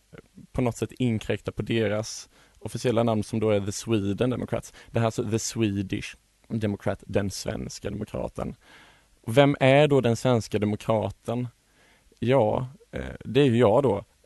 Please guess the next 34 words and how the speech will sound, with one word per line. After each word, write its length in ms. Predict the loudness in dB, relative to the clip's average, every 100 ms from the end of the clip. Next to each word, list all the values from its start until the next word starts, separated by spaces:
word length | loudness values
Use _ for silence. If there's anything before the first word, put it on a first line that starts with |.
| -20 -4
Helmer 580 | 2 4 4 2 0
Joneli 600 | 0 0 0 0 -2 -4
heter 200 | -6 -4
jag. 180 | -2 -2 _ _ -20 -20 -20 -20 -20 _ -20 -20 -20 _ _ _ _ 2
Är 180 | 4 6
väl 180 | 4
inte 540 | 2 2 -2 0 0 -2 -4
jätteintressant 1500 | -4 -2 0 -2 -4 _ -8 -2 0 0 -4 -2 -2 -2 -6
för 260 | -2 2 2
det 80 | 2
här 300 | 0 0 -2
programmet, 760 | -6 -2 0 0 -2 -4 -2
och 60 | -4
det 60 |
kan 160 | -2 0
låta 240 | 0 -2
konstigt, 800 | -4 -2 -2 -6 -6 -8 -8 -20 _ -6
eh, 400 | 0 2 2 2
men 140 | 2
jag, 260 | 2 2 0
jag 100 | -6
ska 320 | -2 -2 -2 -8 -12 -8
komma 240 | -6 -2
in 260 | 0 0 0
lite 260 | -4 -6
på 520 | -8 -2 -2 -2 -6 -12
varför 500 | -6 -2 -2 -2 -6
det 80 | -4
ändå 320 | -2 -4 -6
kan 180 | -6 -4
vara 120 | -4
till 140 | -4
min 140 | -4 -2
fördel. 640 | -4 -4 -4 0 0 0